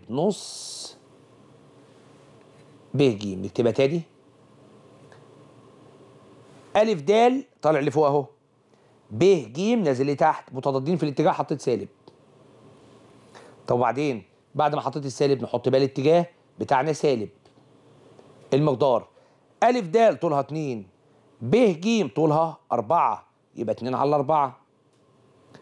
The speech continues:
بالاختصار سالب نص.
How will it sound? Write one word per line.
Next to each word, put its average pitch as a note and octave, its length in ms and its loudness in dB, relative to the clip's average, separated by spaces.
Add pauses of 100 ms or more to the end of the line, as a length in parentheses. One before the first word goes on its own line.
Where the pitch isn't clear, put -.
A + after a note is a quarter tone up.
(360)
بالاختصار B2+ 760 0 (220)
سالب C3+ 640 2 (100)
نص. - 760 -12